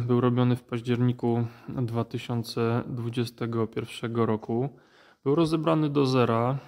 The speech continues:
E, było to jeszcze, e, w czasach, kiedy, e, ja się musiałem mierzyć, e, z rzeczami typu: „Nie będzie mi jakiś mechanik nowego auta rozbierał”. Zresztą do dzisiaj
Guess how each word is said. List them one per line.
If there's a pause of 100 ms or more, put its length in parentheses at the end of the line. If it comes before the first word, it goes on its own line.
(160)
E,
było
to
jeszcze,
e, (760)
w
czasach,
kiedy, (680)
e,
ja
się (300)
musiałem
mierzyć,
e,
z
rzeczami
typu:
„Nie
będzie
mi
jakiś
mechanik
nowego
auta
rozbierał”. (380)
Zresztą
do
dzisiaj